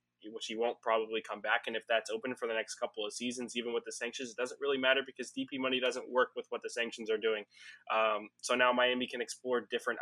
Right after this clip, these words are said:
options, find maybe a true creator, uh, at the top of the midfield to, to bolster that attack, something that they've lacked since their inception. Uh, and, you know,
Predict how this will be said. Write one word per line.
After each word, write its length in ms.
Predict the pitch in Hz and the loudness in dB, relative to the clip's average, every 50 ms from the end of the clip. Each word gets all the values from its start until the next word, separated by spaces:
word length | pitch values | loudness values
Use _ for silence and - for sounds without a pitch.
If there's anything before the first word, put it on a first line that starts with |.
| 117 | 8
options, 480 | 127 143 151 - 175 165 165 156 - - - - - - _ - | 8 8 8 8 2 -2 -2 -2 -6 -8 -12 -18 -20 -20 _ 6
find 280 | 127 127 127 127 123 120 | 8 8 8 8 6 4
maybe 280 | 123 127 131 127 131 | 2 2 2 4 4
a 80 | 127 120 | 4 4
true 280 | - - - 151 139 135 | 2 0 0 0 0 0
creator, 640 | - - - 135 127 123 127 135 147 156 165 - - _ - _ _ - | -2 -2 0 2 4 6 6 8 8 6 4 2 -4 _ -20 _ _ 4
uh, 140 | 113 117 117 107 | 6 6 6 6
at 80 | 120 127 | 6 2
the 80 | 123 | 0
top 260 | - - 131 127 123 131 | 2 4 6 6 6 6
of 60 | 117 | 2
the 80 | 123 110 | 0 2
midfield 520 | 117 123 135 135 - - 139 143 143 131 - | 2 2 0 0 0 2 4 4 4 4 2
to, 120 | - 120 104 | -4 -6 -4
to 100 | - 117 107 - | -6 -6 -2 0
bolster 340 | 113 120 120 - - 131 | 0 0 0 2 0 2
that 180 | 123 123 120 120 | 4 4 4 4
attack, 440 | 113 - - 123 120 127 135 - - | 2 0 4 8 8 8 8 6 0
something 260 | - 117 117 120 117 | -8 -6 -4 -4 -2
that 140 | 117 110 - | -2 -2 0
they've 220 | - 113 113 101 104 | 0 0 0 0 0
lacked 300 | 107 107 113 123 - - | 4 6 6 6 4 2
since 440 | - - 120 113 - - - - - _ - | -2 -4 -4 -4 -4 -6 -8 -8 -12 _ -2
their 160 | 110 110 107 | 0 0 0
inception. 580 | 104 104 - - - 120 - - - - 190 202 - _ - - - - - - - 113 | -2 -4 -2 0 2 2 2 2 0 0 -2 -2 -4 _ -18 -16 -16 -16 -10 -2 2 4
Uh, 300 | 110 107 107 107 107 101 - - - 98 - - 117 | 4 6 6 4 4 2 0 0 -2 -2 0 2 2
and, 220 | 117 117 113 110 104 | 2 0 -4 -6 -6
you 80 | 113 104 | -6 -4
know, 100 | 101 | -4